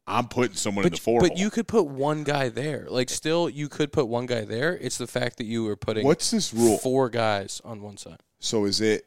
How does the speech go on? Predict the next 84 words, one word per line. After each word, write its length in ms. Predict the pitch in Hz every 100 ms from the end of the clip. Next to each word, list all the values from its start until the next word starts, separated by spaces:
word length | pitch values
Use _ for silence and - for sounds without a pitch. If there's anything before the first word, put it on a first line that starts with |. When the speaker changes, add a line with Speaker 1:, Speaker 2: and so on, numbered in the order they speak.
| _
Speaker 2:
We 120 | 127
don't 140 | 143 135
know 60 | 113
Speaker 1:
you 60 |
can 60 | 104
Speaker 2:
yet. 20 | 123
Speaker 1:
only 120 | 113
Speaker 2:
We 60 | 101
Speaker 1:
have 0 |
Speaker 2:
don't 80 |
know 80 | -
Speaker 1:
two 60 | 117
Speaker 2:
yet. 80 | 123
Speaker 1:
on 60 | 107
Speaker 2:
We 60 | 107
Speaker 1:
each 60 |
Speaker 2:
don't 140 | 101 104
know 60 |
Speaker 1:
side 140 | - 107
Speaker 2:
yet. 60 | 101
We 60 |
don't 20 |
know 60 | 92
Speaker 1:
second? 100 | 87
Speaker 2:
yet. 100 | - -
Speaker 1:
Okay. 360 | 90 - - - _ _
Speaker 2:
It's 100 | -
Speaker 1:
I 20 |
was 120 | 117 113
like, 140 | 117
if 120 | 113
it's, 160 | 135 139
like, 140 | 120
feet 260 | - 127 131
on 140 | 123
the 80 | 107
dirt, 420 | 87 107 131 151 _ _ _ _ _ _ -
that's 240 | 113 -
more 160 | 113 101
realistic. 400 | 101 95 87 85
But 100 | 104
if 80 |
you're 140 | 107 143
saying, 300 | - 135 113
like, 100 | 98
the 60 | 98
shortstop 500 | - 107 - 101 -
can 140 | 95 -
only 300 | 107 104 98
play 180 | - 95
on 80 | 85
the 60 |
left 240 | 85 87 -
side 160 | 87
of 60 | 82
second 220 | 85 80
base, 220 | 80 85
like, 100 | 78 -
that's 260 | 87 73 -
ridiculous 300 | - - 127
Speaker 2:
We 40 |
Speaker 1:
to 60 | 147
Speaker 2:
don't 140 | 175
Speaker 1:
me. 60 | 131
Speaker 2:
know 160 | 131
exactly 420 | 139 127 113 117 120
what 120 | 113
it's 100 | -
gonna 140 | 104 104
look 160 | 110 -
like, 220 | 151 -
and 80 | 104
part 180 | 113 107
of 80 |
the 120 | 104 101
deal 340 | 101 104 95
was 460 | 87 92 90 87 - _ - - _ _ _ -
that 280 | 104 92 -
there 160 | 98
would 140 | 95 92
be 180 | 98 90
a 160 | 95
joint 460 | 92 - 101 101 -
committee 560 | 110 101 92 92 90